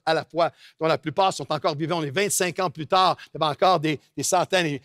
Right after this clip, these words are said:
et, et probablement des milliers de personnes qui avaient vu Jésus ressusciter et qui changeaient le monde. Ensuite, il, il est apparu à Jacques, allez aux apôtres. Et là, voici la partie qui est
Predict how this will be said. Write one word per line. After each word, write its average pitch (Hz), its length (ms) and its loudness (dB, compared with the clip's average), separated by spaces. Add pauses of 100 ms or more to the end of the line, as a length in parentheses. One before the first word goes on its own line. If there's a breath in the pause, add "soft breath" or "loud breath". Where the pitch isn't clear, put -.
(120 soft breath)
et, 151 220 -2
et - 40 -8
probablement 180 320 0
des 165 120 -6
milliers 196 180 -4
de - 40 -8
personnes 175 300 -2
qui 151 60 -6
avaient 151 160 -4
vu 156 160 -6
Jésus 190 340 -2
ressusciter 170 640 -2 (120)
et 165 60 -12
qui - 100 -8
changeaient 160 340 -2
le 156 60 -6
monde. 196 280 -6 (540 soft breath)
Ensuite, 170 420 -2
il, 156 180 -4 (140)
il 147 100 -2
est 135 120 -4
apparu 170 200 0
à 165 120 0
Jacques, 180 320 2 (220 soft breath)
allez 175 120 -2
aux 160 100 0
apôtres. 165 340 2
Et 147 40 0
là, 165 80 4
voici 156 240 -2
la 156 100 4
partie - 360 -6
qui 160 120 -2
est 131 100 -4